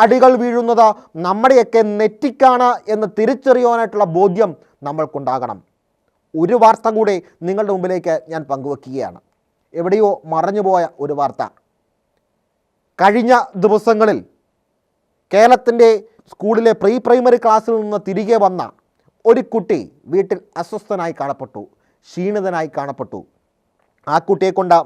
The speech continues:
മാതാപിതാക്കൾ ആശുപത്രിയിലേക്ക് ഓടുകയാണ്. ആദ്യം ചെന്ന ആശുപത്രി ഈ കുട്ടിയുടെ അവസ്ഥ കാണുകയല്ലാതെ ഉന്നതമായിട്ടുള്ള, കൂടുതൽ സൗകര്യമുള്ള മറ്റൊരു ആശുപത്രിയിലേക്ക് പോയി, കൊണ്ടുപോയി. അവിടെ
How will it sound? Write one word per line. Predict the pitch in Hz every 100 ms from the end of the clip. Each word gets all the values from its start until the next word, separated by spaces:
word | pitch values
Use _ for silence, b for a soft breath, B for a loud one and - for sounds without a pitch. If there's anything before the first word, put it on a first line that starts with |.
| 165
മാതാപിതാക്കൾ | 160 175 202 196 196 196 185 170 - 151
ആശുപത്രിയിലേക്ക് | 180 226 214 196 202 185 - 160 - 151
ഓടുകയാണ്. | 151 143 143 104 82 _ _ _ _ _ _ _ _ 156
ആദ്യം | 175 190 196
ചെന്ന | 185 175
ആശുപത്രി | 175 196 185 175 131 _ b b b 170
ഈ | 208 214
കുട്ടിയുടെ | 208 220 208 214 175
അവസ്ഥ | 202 - 220
കാണുകയല്ലാതെ | 190 202 202 196 185 185 180
ഉന്നതമായിട്ടുള്ള, | 190 220 208 202 196 180 175 b b b - 208
കൂടുതൽ | 233 240 -
സൗകര്യമുള്ള | 214 214 208 202 185 170
മറ്റൊരു | 170 - 202 202 151
ആശുപത്രിയിലേക്ക് | 165 175 170 165 147 139 123 113
പോയി, | 87 _ -
കൊണ്ടുപോയി. | 160 156 107 87 _ _ _ _ _ - 151
അവിടെ | 180